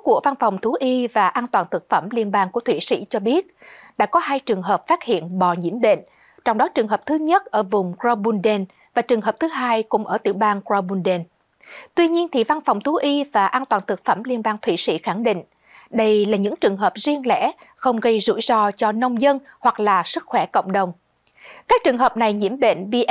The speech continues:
S E không điển hình, có nghĩa là chúng hiếm khi xảy ra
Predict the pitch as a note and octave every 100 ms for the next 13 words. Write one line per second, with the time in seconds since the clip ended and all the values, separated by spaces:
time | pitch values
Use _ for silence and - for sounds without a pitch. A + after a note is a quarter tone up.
0 | C4+ - B3+ A#3+ G#3+ - C4+ A3 G#3+ E3
1 | A#3+ G3 F3 _ _ _ - G4 D#4 -
2 | B3 G#3 F#3+ F3+ - C#4 E4+ C4 F#4 -
3 | A#3 - - - A#3 A3